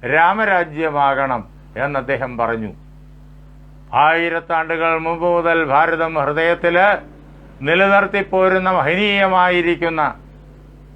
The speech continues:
ആദർശമാണിത്. പ്രഗത്ഭന്മാരായിട്ടുള്ള, സത്യസന്ധരായിട്ടുള്ള ചക്രവർത്തിമാര് രാമരാജ്യമാക്കി തീർത്തു നമ്മുടെ നാടിനെ. ആ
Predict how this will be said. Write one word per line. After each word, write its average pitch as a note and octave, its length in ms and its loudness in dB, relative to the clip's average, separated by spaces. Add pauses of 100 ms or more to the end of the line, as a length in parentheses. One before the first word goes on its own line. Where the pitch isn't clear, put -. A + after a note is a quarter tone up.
(440)
ആദർശമാണിത്. E3+ 960 -2 (2250)
പ്രഗത്ഭന്മാരായിട്ടുള്ള, D#3+ 1300 0
സത്യസന്ധരായിട്ടുള്ള D#3 1200 -2 (540)
ചക്രവർത്തിമാര് F#3 1200 2 (1800)
രാമരാജ്യമാക്കി D3 1120 2 (120)
തീർത്തു D3 380 -4 (640)
നമ്മുടെ C#3 340 0
നാടിനെ. C3 520 0 (320)
ആ D3+ 120 4